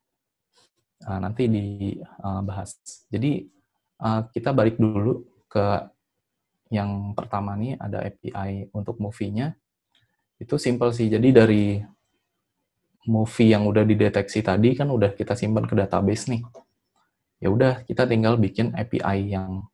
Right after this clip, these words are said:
eh, nge-provide informasi dari si movie yang udah dideteksi tadi. Jadi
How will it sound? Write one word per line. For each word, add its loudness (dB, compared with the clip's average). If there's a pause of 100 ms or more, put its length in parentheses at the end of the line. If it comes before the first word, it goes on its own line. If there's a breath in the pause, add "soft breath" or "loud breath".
(640)
eh, 0 (100)
nge-provide 0
informasi -4 (160)
dari 0
si 0
movie -2 (400)
yang -2
udah 2
dideteksi -2
tadi. -2 (320)
Jadi 2